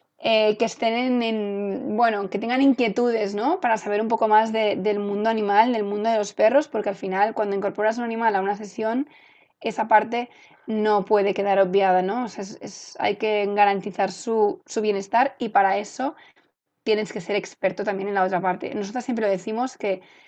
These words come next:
es como si tuvieras dos trabajos, ¿no? Por un lado, eh, la parte humana y por otro lado la parte animal. Y para poder hacer bien este trabajo, que es tan gratificante como comentaba,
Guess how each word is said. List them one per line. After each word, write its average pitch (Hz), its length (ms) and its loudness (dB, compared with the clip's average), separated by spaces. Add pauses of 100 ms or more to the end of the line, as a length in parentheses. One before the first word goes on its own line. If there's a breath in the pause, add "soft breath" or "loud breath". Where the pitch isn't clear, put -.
(140)
es 220 120 -2
como 277 200 6
si 247 80 2
tuvieras 226 360 2
dos 208 140 -4
trabajos, 185 520 0
¿no? 226 140 -4
Por 214 120 -6
un 220 160 -2
lado, 196 320 4 (540 loud breath)
eh, 202 320 2
la 196 140 2
parte 202 260 2
humana 233 500 0 (600)
y 220 100 -6
por 226 120 -2
otro 220 140 0
lado 208 200 8
la 220 120 4
parte 196 560 -2
animal. 196 520 -2
Y 208 100 -4
para 202 200 4
poder 202 220 0
hacer 233 240 -2
bien 226 180 -4
este 214 200 -8
trabajo, 196 580 -2
que 196 160 -2
es - 220 -8 (240)
tan 226 180 4
gratificante 214 600 2
como 190 300 -2
comentaba, 220 640 2